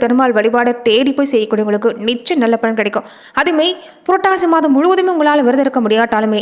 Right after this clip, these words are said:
இந்த சனிக்கிழமை நாட்களில் நீங்க பெருமாள் கோவிலுக்கு போய் வழிபாடு செஞ்சு அங்க இருக்கக்கூடிய கருட பகவானையும் தொடர்ந்து நீங்க வழிபாடு செஞ்சுட்டு வந்தீங்கன்னா நிச்சயம் நல்ல பலன் கிடைக்கும்.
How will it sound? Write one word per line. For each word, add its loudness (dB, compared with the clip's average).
இந்த -2
சனிக்கிழமை 0
நாட்களில் 0
நீங்க 0
பெருமாள் 0
கோவிலுக்கு 2
போய் 4
வழிபாடு 0
செஞ்சு -2
அங்க 0
இருக்கக்கூடிய -2
கருட 0
பகவானையும் 0
தொடர்ந்து 0
நீங்க -2
வழிபாடு 0
செஞ்சுட்டு -2
வந்தீங்கன்னா -4
நிச்சயம் -2
நல்ல 2
பலன் 0
கிடைக்கும். -6